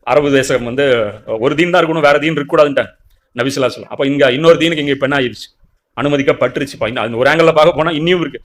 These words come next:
இப்ப ரசூலா இல்லைங்கிற தைரியத்துல தானே இதெல்லாம் பண்றீங்க. ரசூலா இருந்தா அது பண்ணிருவீங்களா? இப்படி வந்து சிலை வழிபாடும் இந்த மாதிரியான மதுக்கடைகளும் இதுவும் திறந்துருவீங்களா? ரசூலா இல்லைங்கிற தைரியத்துல தானே பண்றீங்க. இப்ப அந்த அடிப்படையில் பார்க்கும்போது அதுவும் வந்து இன்னைக்கு வந்து ஃபித்னா தான். இப்ப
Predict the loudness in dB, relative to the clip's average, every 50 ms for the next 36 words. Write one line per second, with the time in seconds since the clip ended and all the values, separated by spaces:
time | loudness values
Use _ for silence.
0 | _ _ _ -4 -4 -2 0 2 2 4 4 2 2 2 2 2 4 4 4 2
1 | 2 0 -2 -2 0 0 0 -2 -2 0 0 0 0 0 -2 -6 -6 -10 -10 -12
2 | -16 -16 -18 -20 -20 -20 -20 -20 _ _ _ _ _ _ -12 -6 0 4 6 6
3 | 6 6 4 4 4 4 2 2 0 0 -2 -2 -2 -4 -4 -6 -10 -18 _ -20
4 | -20 _ _ _ _ _ _ _ _ _ -12 -6 -4 -2 0 2 4 6 6 6
5 | 6 6 6 6 6 4 2 2 2 2 2 2 2 0 -2 -6 -12 _ _ _
6 | _ _ _ _ _ _ _ -20 -20 -14 -8 -4 -2 -2 -2 -2 -2 0 0 0
7 | 0 0 -2 -2 -2 -2 -2 -4 -4 -6 -10 -12 -16 _ -14 -10 -4 -4 -2 -2
8 | -2 -2 -2 -4 -4 -4 -2 -2 -2 -2 -2 -4 -4 -4 -6 -6 -10 -8 -6 -4
9 | -2 0 0 0 0 -2 -4 -6 -6 -8 -10 -10 -12 _ _ _ -16 -12 -6 -2
10 | -2 0 0 2 0 0 0 0 -2 -2 -2 -4 -4 -6 -4 -4 -4 -4 -6 -8
11 | -8 -8 -8 -8 -10 -12 -14 _ _ _ _ _ _ _ _ _ _ -8 -4 0
12 | 0 0 0 0 0 0 0 2 2 0 0 0 0 0 0 0 0 -2 -4 -4
13 | -4 -6 -6 -6 -6 -6 -6 -8 -8 -10 -10 -6 -6 -4 -4 -6 -10 _ _ _
14 | _ _ -4